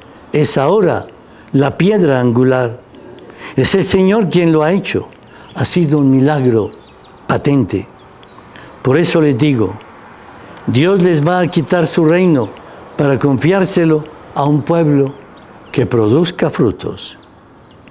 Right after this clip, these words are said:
Al oír sus parábolas, los sumos sacerdotes y los fariseos se dieron cuenta de que se refería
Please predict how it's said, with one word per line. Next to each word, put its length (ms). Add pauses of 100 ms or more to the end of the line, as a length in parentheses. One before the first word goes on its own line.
(720)
Al 160
oír 440
sus 300
parábolas, 720 (480)
los 220
sumos 280
sacerdotes 800
y 80
los 220
fariseos 840 (480)
se 240
dieron 380
cuenta 420
de 140
que 120
se 160
refería 760